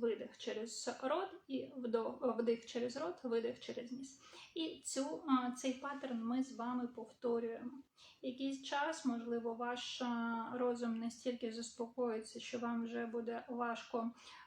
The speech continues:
а, ем, контролювати це дихання, але ви намагаєтесь, а, весь час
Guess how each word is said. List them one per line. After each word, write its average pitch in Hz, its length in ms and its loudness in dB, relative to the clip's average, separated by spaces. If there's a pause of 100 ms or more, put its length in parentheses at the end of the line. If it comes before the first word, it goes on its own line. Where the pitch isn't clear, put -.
а, 226 400 0
ем, 226 460 -2
контролювати 240 640 4
це 233 200 -4
дихання, 311 580 -2
але 240 220 4
ви 277 300 2 (720)
намагаєтесь, 226 960 0 (380)
а, 220 960 -2
весь 269 280 -2
час 269 560 0